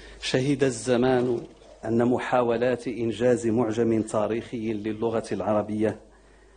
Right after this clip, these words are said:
امتدت من بدايات القرن الماضي إلى عصرنا الراهن، حتى التقت عزيمة علمية مخلصة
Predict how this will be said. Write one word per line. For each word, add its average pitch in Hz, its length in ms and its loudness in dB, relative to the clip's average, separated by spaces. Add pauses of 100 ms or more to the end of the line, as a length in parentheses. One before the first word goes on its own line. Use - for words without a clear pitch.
(140)
امتدت 123 600 -2
من 113 140 -2
بدايات 113 680 0
القرن 113 440 -2
الماضي 110 540 -2
إلى 110 220 -6
عصرنا 104 560 -4
الراهن، 101 420 -4 (840)
حتى - 340 -4
التقت - 600 -6
عزيمة 113 880 0 (140)
علمية 107 540 -2 (100)
مخلصة 107 960 -2